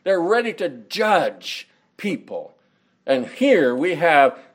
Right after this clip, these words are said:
they found a man who gathered sticks on the Sabbath day. We have a record here which is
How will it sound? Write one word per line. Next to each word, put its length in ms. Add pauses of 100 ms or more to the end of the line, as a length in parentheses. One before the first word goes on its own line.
(340)
they 220
found 640
a 140
man 500
who 140
gathered 520
sticks 480
on 140
the 100
Sabbath 480
day. 280 (480)
We 140
have 340
a 160
record 540
here 500
which 320
is 380